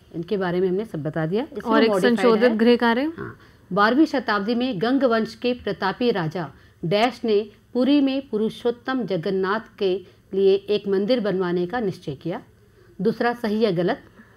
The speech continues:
Speaker 1: जगन्नाथ का मंदिर पंजाब में स्थित है, सही या गलत? ब्रिटिश लोग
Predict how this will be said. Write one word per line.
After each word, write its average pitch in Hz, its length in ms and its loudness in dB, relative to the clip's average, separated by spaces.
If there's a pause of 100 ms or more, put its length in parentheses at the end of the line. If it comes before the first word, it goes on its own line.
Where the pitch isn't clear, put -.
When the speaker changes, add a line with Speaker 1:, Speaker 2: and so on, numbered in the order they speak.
(140)
Speaker 1:
जगन्नाथ 202 440 2
का 214 200 -6
मंदिर 202 440 -2
पंजाब 180 340 -2
में 220 120 -4
स्थित 240 260 -8
है, 277 160 -6 (500)
सही 180 120 0
या 196 60 2
गलत? 202 300 -4 (280)
ब्रिटिश 233 420 2
लोग 262 140 4